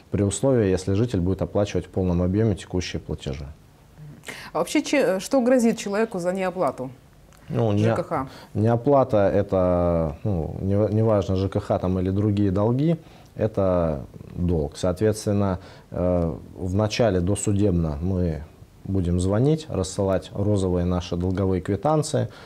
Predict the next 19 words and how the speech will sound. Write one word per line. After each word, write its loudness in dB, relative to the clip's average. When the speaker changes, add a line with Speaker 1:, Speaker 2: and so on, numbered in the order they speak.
Speaker 1:
Соответственно, 0
это 0
просто 0
какие-то -2
бытовые 2
неудобства 0
жителю 0
будет -2
доставлять. -2
Затем 2
мы 2
начинаем 0
судебную 0
работу 2
после, -2
э, -6
направления 0
досудебных -2
претензий. -2